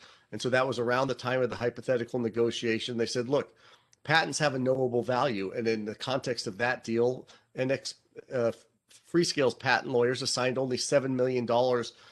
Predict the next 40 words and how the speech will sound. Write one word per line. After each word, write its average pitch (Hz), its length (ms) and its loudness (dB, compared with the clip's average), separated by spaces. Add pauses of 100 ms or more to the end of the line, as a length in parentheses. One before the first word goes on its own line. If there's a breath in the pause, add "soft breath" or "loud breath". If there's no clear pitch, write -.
(300 loud breath)
of 113 160 -2
value 120 400 2
to 143 160 -4 (100)
all 185 580 2
of 107 140 -4
the 110 80 -6
patents 107 640 -4 (180)
in 110 380 0 (200)
the, 107 320 -2
um, 98 400 -4 (560)
in 120 160 0
the, 117 420 -4
in 110 80 -4
the 107 80 -4
Sigmatel 107 580 -4
portfolio. 104 720 -2 (300 loud breath)
And 117 100 -10
so 147 120 2
they 139 80 2
tried 180 340 4
to - 120 0 (520)
explain 147 460 2
to 139 80 2
the 113 100 -2
jury 139 480 2
that 110 380 0
patents 156 420 0
have 117 200 -2
knowable 135 380 4
values, 120 520 2
and 110 120 -4
these 123 220 -6
patents 120 400 -2
in 113 100 -4
particular 127 540 -2
have 110 160 -6
been 107 120 -6
bought 117 280 4
and 123 100 -12
sold 110 460 0